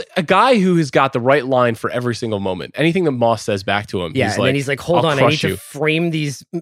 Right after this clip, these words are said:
Speaker 2: this, like, Hammaker Schlemmer office supply right against my testicles."
Speaker 1: It's pretty weird.
Speaker 2: Yeah.
Speaker 1: I don't know. Does that work? I don't know.
Speaker 2: Oh, yeah, but we just,
Speaker 1: Maybe
Speaker 2: we
Speaker 1: that's a
Speaker 2: just
Speaker 1: hot take.
Speaker 2: No, that's good. I like
Speaker 1: Okay.
Speaker 2: this.
Speaker 1: Okay.
Speaker 2: Um,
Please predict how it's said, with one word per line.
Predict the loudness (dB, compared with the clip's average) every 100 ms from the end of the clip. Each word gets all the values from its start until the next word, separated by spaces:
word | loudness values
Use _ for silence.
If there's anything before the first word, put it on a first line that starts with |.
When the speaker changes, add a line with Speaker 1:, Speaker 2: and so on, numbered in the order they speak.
| -4
Speaker 2:
this, | -4 0
like, | -2 -2 -8
Hammaker | -2 0 0 0 -2
Schlemmer | -4 -2 0 0 0 0
office | -2 0 -4
supply | -4 -4 -2 0 -2 -4
right | -2 0
against | 0 -2 -4
my | -8
testicles." | -6 -6 -8 -12 -12 -14 -20 _
Speaker 1:
It's | -4 2
pretty | 4
weird. | 6 4 2 -4 -6
Speaker 2:
Yeah. | -2 -2 -2 0
Speaker 1:
I | 2
don't | 4
know. | 2 0 -6 -16 _ _ _
Does | 0
that | 2 0
work? | -2 -4 -2
I | -2
don't | -2
know. | 0
Speaker 2:
Oh, |
yeah, | 2 2 0
but | 0
we | 0
just, | 4
Speaker 1:
Maybe | 4
Speaker 2:
we | 4
Speaker 1:
that's | 4
a | 4
Speaker 2:
just | 4
Speaker 1:
hot | 2
take. | -2 -4 _ 2
Speaker 2:
No, | 4
that's | 4 4
good. | 4 4 0 _ _ 2
I |
like | 4 4
Speaker 1:
Okay. | 2
Speaker 2:
this. | -2 -6 -4
Speaker 1:
Okay. | -4 -2 -8 -12 _ _
Speaker 2:
Um, | 2 4 6 4 2